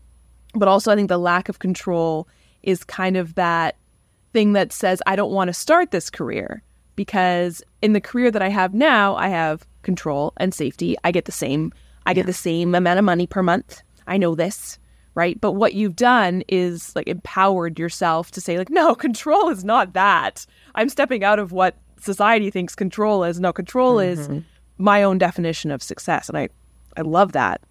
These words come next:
Speaker 1: That's, like, juicy.
Speaker 2: Yeah.
Speaker 1: It makes me really happy.
Speaker 2: <laughs>
Speaker 1: Ugh. So when you came back into this industry, was there anything that surprised you this time around?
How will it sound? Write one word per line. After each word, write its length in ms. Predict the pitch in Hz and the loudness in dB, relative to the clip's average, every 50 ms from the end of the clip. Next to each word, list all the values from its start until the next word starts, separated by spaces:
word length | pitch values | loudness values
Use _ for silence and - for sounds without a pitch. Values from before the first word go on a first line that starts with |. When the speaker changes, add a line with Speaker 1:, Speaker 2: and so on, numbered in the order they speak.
| _ _ - | _ _ -6
Speaker 1:
That's, 200 | - 190 - - | -4 -4 -2 0
like, 220 | 226 190 165 - | -2 -2 -4 -8
juicy. 340 | 160 170 165 170 196 208 202 | -10 -6 -2 0 2 2 2
Speaker 2:
Yeah. 180 | 202 196 190 180 | 2 2 0 0
Speaker 1:
It 60 | 170 | 0
makes 240 | 180 180 190 - - | 0 -2 -2 -2 -2
me 100 | 202 190 | -2 0
really 200 | 190 185 208 202 | 2 2 2 2
happy. 460 | 170 190 180 160 - - - - - - | 2 2 0 0 -2 -6 -12 -12 -14 -14
Speaker 2:
<laughs> 640 | _ - 185 - - - - - - - - - - | _ -12 -10 -10 -12 -16 -20 -20 -20 -20 -10 -4 -2
Speaker 1:
Ugh. 440 | - 262 277 277 294 285 - - 302 - - - - - - _ _ _ _ _ - _ _ _ - - - - _ _ _ _ _ | 0 0 2 2 0 2 2 0 -2 -2 -4 -20 -20 -20 -20 _ _ _ _ _ -20 _ _ _ -20 -20 -20 -20 _ _ _ _ _
So 320 | - - 403 427 415 381 - _ _ _ _ _ - | -2 2 2 4 4 2 0 _ _ _ _ _ -12
when 260 | - 277 294 359 381 | -4 0 2 2 2
you 200 | 494 523 554 571 587 _ _ _ _ | 0 -4 -12 -20 -20 _ _ _ _
came 420 | - - - - 370 370 370 359 349 | -20 -14 -6 -2 0 2 2 2 2
back 260 | 349 320 311 302 - | 2 2 2 2 0
into 320 | - - 269 254 226 - 240 | 2 2 2 4 2 2 0
this 220 | 233 233 214 - | -2 -2 -2 -2
industry, 760 | - - 202 202 180 170 170 - - - - 67 - - - - _ _ _ _ _ _ _ _ | -2 0 2 2 2 0 -4 -8 -10 -10 -8 -8 -8 -10 -12 -14 _ _ _ _ _ _ _ _
was 220 | - 214 254 262 | -2 0 0 0
there 180 | - 320 302 - - _ - | 2 0 -2 -2 -2 _ 0
anything 520 | 302 320 370 453 453 - - 415 403 392 | 0 2 2 0 0 -2 -2 0 2 2
that 160 | 381 359 - | 2 2 0
surprised 1040 | - - - 226 - - - - - - 214 202 208 196 190 185 170 160 - - - | -2 -4 -6 -6 -6 -8 -20 -14 -6 -2 0 0 2 2 2 0 0 -2 -4 -6 -4
you 200 | - - - - - _ _ _ _ | -4 -4 -4 -6 -10 _ _ _ _
this 180 | - 175 175 - | -6 -6 -6 -6
time 280 | - - 196 175 170 165 | -6 -4 -2 -2 0 0
around? 500 | 156 135 104 92 92 - - - - - | 0 -2 -2 -2 -4 -6 -8 -12 -16 -18